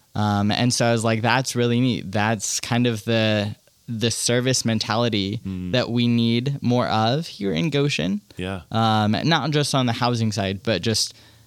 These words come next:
Speaker 1: having people who love to serve, uh, and they live to serve.
Speaker 2: Yeah.
Speaker 1: Um,
Speaker 2: They see that,
Speaker 1: yeah.
Speaker 2: that this is a need that's, there's a lot of houses in this area that are getting restored. There's one on this eighth Street that's getting
Speaker 1: Mm-hmm.
Speaker 2: done. And then there's one on,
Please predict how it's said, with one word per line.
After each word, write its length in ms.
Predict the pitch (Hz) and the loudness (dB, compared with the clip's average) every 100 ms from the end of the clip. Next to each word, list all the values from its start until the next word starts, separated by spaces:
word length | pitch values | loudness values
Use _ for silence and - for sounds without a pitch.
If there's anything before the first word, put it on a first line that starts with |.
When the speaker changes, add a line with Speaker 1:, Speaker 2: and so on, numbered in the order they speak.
| _ | _
Speaker 1:
having 380 | - 120 131 135 | -2 0 2 0
people 360 | 131 131 127 107 | 0 0 0 0
who 560 | 113 110 107 104 104 - | 0 2 2 0 -2 -6
love 480 | - 107 107 113 131 | -8 -2 0 0 -2
to 120 | - 110 | -4 -4
serve, 560 | - 120 120 90 101 | -2 0 0 -4 -8
uh, 100 | - | -6
and 400 | 110 107 - 107 | -2 0 0 0
they 120 | 110 107 | 0 -2
live 300 | 107 113 - | -2 -2 -2
to 100 | 110 | -4
serve. 540 | - 113 - - - - | -2 -2 -4 -6 -12 -10
Speaker 2:
Yeah. 300 | 98 95 87 _ - | -6 -6 -8 _ -6
Speaker 1:
Um, 320 | 98 92 92 | -2 -2 -2
Speaker 2:
They 100 | 95 | -4
see 240 | - 104 | -4 -4
that, 160 | 92 95 | -4 -4
Speaker 1:
yeah. 80 | 110 | -4
Speaker 2:
that 220 | 98 - | -4 -8
this 180 | 104 101 | -8 -8
is 120 | 92 | -8
a 40 | |
need 340 | 87 87 92 85 | -8 -8 -8 -8
that's, 300 | 85 - - - - - | -8 -10 -12 -16 -10 -4
there's 160 | 143 | -2
a 40 | 165 | 0
lot 240 | 95 101 | 0 0
of 60 | 98 | 0
houses 400 | 107 107 101 - | -2 -2 -4 -4
in 260 | 117 110 | -6 -8
this 160 | 104 95 | -6 -6
area 300 | 95 92 92 | -6 -4 -6
that 200 | 87 87 | -6 -8
are 80 | 87 | -8
getting 340 | 87 101 95 85 | -10 -8 -8 -8
restored. 440 | 82 87 82 82 | -8 -8 -8 -6
There's 160 | 98 98 | -6 -2
one 300 | 98 90 92 _ - - - _ - | -2 -2 -8 _ -20 -20 -20 _ -2
on 260 | 120 113 | 0 0
this 220 | 113 117 - | -2 -2 -4
eighth 200 | 117 113 | -8 -8
Street 340 | - 98 110 - - | -8 -8 -10 -14 -14
that's 180 | 101 92 | -10 -4
getting 200 | 131 127 | 0 2
Speaker 1:
Mm-hmm. 140 | 110 | 2
Speaker 2:
done. 300 | 95 90 92 - | 0 -4 -6 -6
And 140 | 107 | -4
then 120 | 101 95 | -4 -2
there's 220 | 95 87 | -4 -4
one 320 | 92 92 90 | -2 -2 -4
on, 300 | 85 87 | -6 -8